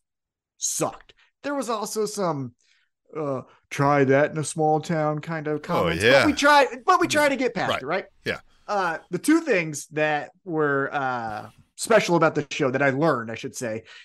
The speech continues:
Speaker 1: is unfortunately we started off the show with a ten bell salute, uh, for Bray Wyatt and Terry Funk, which was
Speaker 2: That's nice.
Speaker 1: obviously very, yes, very, uh, apropos to do after, uh, such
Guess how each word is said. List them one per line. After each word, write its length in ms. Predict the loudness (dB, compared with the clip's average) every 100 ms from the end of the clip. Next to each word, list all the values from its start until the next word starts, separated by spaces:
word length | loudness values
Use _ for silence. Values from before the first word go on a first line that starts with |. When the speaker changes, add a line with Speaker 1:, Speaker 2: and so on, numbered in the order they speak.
| -4
Speaker 1:
is 180 | 0 2
unfortunately 520 | 2 2 2 2 0
we 120 | 0
started 540 | 0 0 2 4 4 2
off 360 | 4 4 0 -8 _
the 120 | -8
show 440 | -4 -2 -2 -2 -4
with 200 | -8 -10
a 80 | -6
ten 280 | 0 0
bell 180 | 4 2
salute, 460 | 2 -4 -4 -4 -8 -20 -20 -10
uh, 280 | -2 0 0
for 120 | 0 0
Bray 200 | 2 2
Wyatt 480 | 2 0 -4 -8 _
and 640 | -6 -2 -2 -2 -4 -8 -12 -8
Terry 220 | -4 -4
Funk, 320 | -6 -10 -8 -4
which 180 | -2 2
was 240 | 0 0
Speaker 2:
That's 240 | -6 -10
nice. 100 | -2
Speaker 1:
obviously 680 | 0 2 2 0 -2 -2 -4 -8
very, 360 | -2 2 2 0
yes, 300 | -4 -4 -8
very, 600 | -6 0 0 2 0 0
uh, 380 | -2 -4 -6 -8 _ _ -4
apropos 760 | -4 -2 -2 2 2 2 0 -4 -16 -6
to 80 | -2
do 400 | 4 4 4 0
after, 640 | -2 -2 -2 -4 -4 -6 _ _ _
uh, 160 | -4 -4
such 380 | 0 0 0